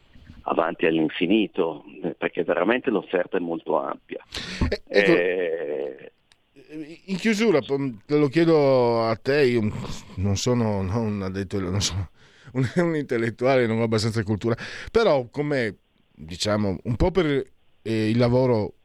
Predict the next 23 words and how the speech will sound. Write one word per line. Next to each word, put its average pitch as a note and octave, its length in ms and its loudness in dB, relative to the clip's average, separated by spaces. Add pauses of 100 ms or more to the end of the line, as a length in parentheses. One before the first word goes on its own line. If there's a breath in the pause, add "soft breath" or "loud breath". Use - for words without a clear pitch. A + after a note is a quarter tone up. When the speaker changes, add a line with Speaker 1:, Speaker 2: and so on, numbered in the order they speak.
(280)
Speaker 2:
questo C3+ 260 0
lavoro, F#2+ 300 -2
un G#2 80 -6
po' C3+ 140 -2
come B2 340 0
interesse G#2+ 460 -2
personale, G2+ 560 -6 (340 loud breath)
mi F3+ 80 -2
è G#3+ 60 6
venuto G#3+ 260 4
in F#3 80 2
mente A2+ 440 -2
che, G#2+ 840 0
eh, A2 80 -4
questo D#3 240 -2
pensiero, C3+ 600 2
ripeto, A#2+ 640 0
per B2 160 -2
semplificazione B2 720 -2
chiamiamolo C3 380 0
di A2 120 -4
destra, G2+ 520 -4 (420 loud breath)
ha D3+ 380 0